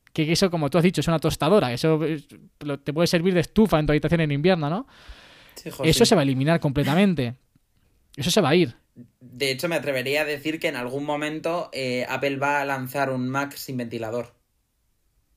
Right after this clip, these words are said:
Speaker 2: O sea, es el, es, el iPhone no lleva un ventilador, el iPad no lleva un ventilador, o sea,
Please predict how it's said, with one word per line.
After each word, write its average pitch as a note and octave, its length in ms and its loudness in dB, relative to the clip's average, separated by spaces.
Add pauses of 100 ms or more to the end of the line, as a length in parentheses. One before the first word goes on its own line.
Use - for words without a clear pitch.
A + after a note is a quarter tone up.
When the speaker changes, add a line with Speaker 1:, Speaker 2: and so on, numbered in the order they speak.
(600)
Speaker 2:
O D3+ 60 -2
sea, D3 140 -2
es C#3+ 140 -4
el, C3+ 180 -8
es, - 380 -10 (440)
el C3 160 -2
iPhone F3+ 320 0
no D3 80 -2
lleva D#3 280 2
un C3 60 -4
ventilador, B2 580 -2
el A#2 140 -4
iPad C3 220 -4
no C3 120 -6
lleva C#3+ 220 0
un B2+ 60 -4
ventilador, B2 600 -2
o A2+ 60 -6
sea, A#2 220 -6